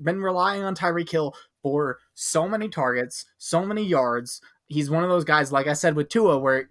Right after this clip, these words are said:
you can kinda get him the ball and then just let him do a lot of the work. Not that I think that Patrick Mahomes is all just throw it up to Tyreek Hill. He obviously is a good quarterback,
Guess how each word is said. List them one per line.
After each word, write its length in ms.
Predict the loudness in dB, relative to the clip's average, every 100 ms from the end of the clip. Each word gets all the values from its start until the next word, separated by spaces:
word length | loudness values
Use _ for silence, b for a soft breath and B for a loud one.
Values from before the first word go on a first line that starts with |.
| _
you 160 | -8 -8
can 160 | -6 -4
kinda 240 | -2 0
get 160 | 0 0
him 100 | 0
the 60 |
ball 280 | 2 2 2
and 100 | 0
then 120 | -2
just 180 | -4 -2
let 120 | -2
him 120 | -2
do 180 | 0 0
a 20 |
lot 200 | 0 0
of 60 | -2
the 60 | -2
work. 220 | -4 -6 b b
Not 180 | 0 2
that 80 | 2
I 80 | 2
think 280 | 0 0
that 260 | 2 0 2
Patrick 300 | 0 0 -2
Mahomes 320 | -2 -2 -2
is 180 | -4 -6 -2
all 400 | 4 6 4 2
just 380 | -2 -2 -4 0
throw 180 | 2
it 60 | 4
up 120 | 2
to 60 | -4
Tyreek 340 | 0 0 0
Hill. 340 | -2 0 0 -4 B B B
He 180 | -4 0
obviously 640 | 4 4 2 -2 -4 -4
is 180 | -4 -4
a 80 | -6
good 380 | -6 -8 -8 -6
quarterback, 600 | -6 -2 0 2 0